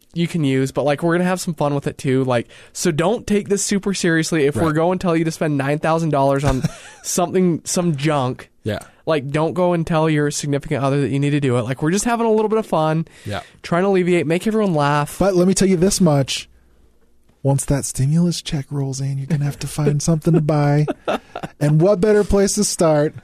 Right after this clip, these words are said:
Speaker 2: than with Sports Beat After Hours shopping lists?
Speaker 1: So it'll be pretty great. We're gonna start putting that together. Um, we'll have it up this weekend, uh, and we'll talk about that once we do it. But
Speaker 2: Yeah.
Speaker 1: um, one thing that we really need right now,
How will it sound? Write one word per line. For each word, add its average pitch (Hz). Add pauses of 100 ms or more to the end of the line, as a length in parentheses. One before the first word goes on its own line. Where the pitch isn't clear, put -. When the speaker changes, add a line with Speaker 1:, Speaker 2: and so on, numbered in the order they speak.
Speaker 2:
than 127
with 107
Sports 117
Beat 127
After 117
Hours 107
shopping 90
lists? -
Speaker 1:
So 175 (380)
it'll 202
be 214
pretty 180
great. 123
We're 160
gonna 170
start 170
putting 160
that 151
together. 143
Um, 135
we'll 135
have 139
it 135
up 123
this -
weekend, 117 (380)
uh, 127
and 143
we'll 156
talk 170
about 139
that 131 (420)
once 233
we 220
do 151
it. -
But 143 (280)
Speaker 2:
Yeah. 151
Speaker 1:
um, 139 (260)
one 190
thing 202
that -
we 170
really 233
need 175
right 147
now, 131